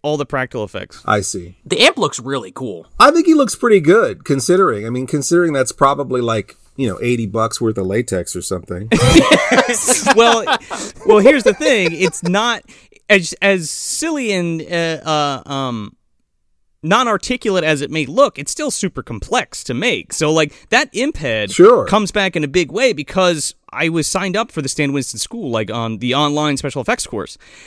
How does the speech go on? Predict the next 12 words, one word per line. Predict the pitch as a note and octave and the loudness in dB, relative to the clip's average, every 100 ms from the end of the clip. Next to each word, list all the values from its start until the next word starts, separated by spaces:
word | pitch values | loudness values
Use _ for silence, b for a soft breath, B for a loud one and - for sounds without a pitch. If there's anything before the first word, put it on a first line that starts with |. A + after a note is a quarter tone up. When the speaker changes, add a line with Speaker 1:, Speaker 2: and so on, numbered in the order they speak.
| b b | b b
Speaker 1:
So | - F#3 F#3 F3+ | -4 2 2 2
I'm | F3 | -2
wa-, | D#3+ - | -4 -2
I'm | E3 | -2
going | G#3 B3 | 0 0
through | G#3+ | 0
these | D#3 C3+ | -2 -2
tutorials, | C#3 - F4 D#3+ A#2 - | -4 -2 0 2 0 -2
and | D#3+ D#3 C#3 | -4 -2 0
one | C4+ | 0
of | B3+ | 0
'em | D3+ D3 | -4 -4